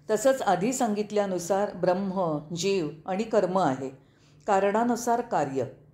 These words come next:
मी आदिकारण आहे आणि त्याचे सर्व परिणामसुद्धा.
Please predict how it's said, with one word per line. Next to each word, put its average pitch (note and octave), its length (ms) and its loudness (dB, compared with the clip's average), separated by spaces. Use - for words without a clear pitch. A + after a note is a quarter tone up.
मी A3+ 100 0
आदिकारण B3 600 2
आहे D#3+ 320 -6
आणि G#3+ 220 4
त्याचे A3+ 400 4
सर्व G3+ 360 2
परिणामसुद्धा. F#3 920 0